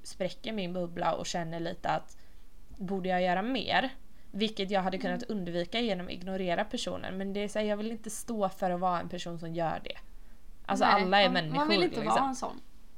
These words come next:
Speaker 1: Nej, man vill inte
Speaker 2: Nästa gång
Speaker 1: undvika.
Speaker 2: kanske det är en själv.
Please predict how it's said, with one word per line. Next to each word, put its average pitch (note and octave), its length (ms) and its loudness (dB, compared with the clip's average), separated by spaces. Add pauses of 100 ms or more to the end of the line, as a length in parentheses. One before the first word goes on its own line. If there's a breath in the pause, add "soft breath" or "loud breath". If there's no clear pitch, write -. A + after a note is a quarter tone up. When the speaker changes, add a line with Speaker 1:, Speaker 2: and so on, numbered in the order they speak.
(420)
Speaker 1:
Nej, G#3+ 420 4 (220)
man G#3+ 240 0
vill G#3 140 2
inte A#3 140 -2
Speaker 2:
Nästa C#4+ 220 2
gång D4 80 6
Speaker 1:
undvika. G3+ 220 2
Speaker 2:
kanske C4 140 2
det A#3+ 120 4
är A3 60 4
en A3+ 60 0
själv. A#3+ 300 0